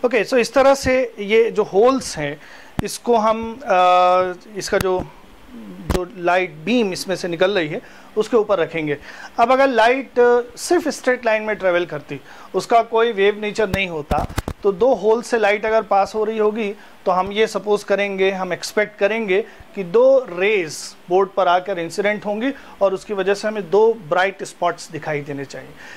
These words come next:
लेकिन चूंकि light wave है इसलिए ऐसा नहीं होगा। दो होल से जब light निकलेगी तो वो दोनों coherent sources की तरह से काम करेंगे और interference देखने को मिलेगा हमें, मतलब जितने portion में light incident होगी वहाँ पर कुछ bright और कुछ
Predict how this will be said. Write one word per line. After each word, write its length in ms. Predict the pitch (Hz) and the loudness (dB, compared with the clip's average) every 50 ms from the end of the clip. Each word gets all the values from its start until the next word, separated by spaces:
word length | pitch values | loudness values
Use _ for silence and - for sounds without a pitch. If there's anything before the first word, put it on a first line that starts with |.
| - - | -8 -4
लेकिन 240 | 170 185 196 226 226 | -2 -2 -2 -2 -4
चूंकि 260 | 196 254 254 247 294 | -4 -4 -2 0 2
light 300 | 269 240 226 240 233 240 | 4 4 4 2 0 -2
wave 260 | 208 190 196 214 214 | -2 0 0 0 0
है 200 | 180 180 175 180 - - - - - | 0 -2 -4 -4 -6 -12 -18 -14 -14
इसलिए 260 | 190 - - 240 226 | -12 -6 -2 0 2
ऐसा 260 | 214 208 202 - 208 190 | 2 2 0 0 -2 -2
नहीं 300 | 175 175 180 202 208 190 | -2 -2 -2 -2 -2 -2
होगा। 360 | 165 160 151 156 160 214 - - - - - - | -2 -2 0 2 0 0 -2 -6 -16 -20 -6 0
दो 220 | 175 220 233 226 - | 2 2 2 2 2
होल 180 | 190 220 240 240 | 2 2 2 2
से 180 | - - 247 | 0 -6 -4
जब 160 | 214 226 208 185 | -4 -4 -2 0
light 280 | 180 180 196 196 190 180 | 0 0 0 -2 -4 -8
निकलेगी 540 | 165 156 156 220 311 320 226 185 190 247 - - - - - - - - | -10 -4 -2 0 0 2 2 0 -2 -2 -4 -10 -20 -20 -20 -8 -4 -2
तो 60 | 196 | 2
वो 140 | 208 202 208 | 2 2 2
दोनों 300 | 196 214 226 262 269 - - - - - - - | 2 2 2 2 0 0 -2 -8 -18 -12 -4 0
coherent 380 | 208 214 208 226 220 226 226 | 2 2 4 2 2 0 -4
sources 360 | - 208 196 185 - 214 185 | -4 -4 -4 -4 -6 -8 -8
की 100 | - 226 | -8 -4
तरह 180 | 208 208 196 190 | 0 2 2 2
से 100 | 180 202 | 0 0
काम 260 | 180 190 175 180 185 | 0 0 0 0 0
करेंगे 440 | 180 202 208 214 214 214 220 254 262 - - - - - - | 0 0 0 0 0 0 0 0 0 -2 -8 -20 -10 -2 0
और 200 | 196 220 233 226 - | 2 2 2 0 -6
interference 760 | 190 196 190 254 240 240 233 226 247 233 - - - - - - - - 185 | -12 -6 -4 -4 -2 -2 -2 -4 -4 -6 -8 -10 -10 -10 -12 -14 -14 -6 -2
देखने 280 | 175 175 175 175 185 180 | -2 -2 -2 -2 -6 -6
को 100 | 208 190 | -6 -6
मिलेगा 320 | 170 160 165 165 156 156 | -4 -2 -2 -2 -2 -2
हमें, 200 | 143 139 139 139 - - - - - - | -4 -4 -8 -12 -14 -16 -20 -18 -8 -4
मतलब 340 | 175 175 175 226 247 262 247 | -4 -2 0 0 0 0 -2
जितने 260 | 180 180 175 220 226 | -8 -8 -4 -2 -2
portion 320 | 220 220 196 180 - 208 202 | 0 2 0 0 0 -2 -4
में 120 | 202 202 | -2 0
light 280 | 185 170 180 185 190 185 - 190 | 2 2 2 0 -2 -6 -12 -14
incident 480 | 165 165 - 196 180 185 180 170 - | -14 -12 -8 -6 -4 -4 -4 -2 -2
होगी 300 | 190 202 220 202 202 233 226 - - - - - | -2 0 0 0 -2 -4 -6 -12 -20 -12 -4 0
वहाँ 140 | 175 185 196 | 0 0 0
पर 120 | 185 208 | 0 -4
कुछ 240 | 185 - 202 - - | -8 -8 -10 -10 -8
bright 340 | 180 160 170 196 262 277 - | -4 -2 0 0 -2 -2 -6
और 60 | 196 | -8
कुछ 320 | 180 - 220 214 - - | -8 -8 -8 -10 -10 -12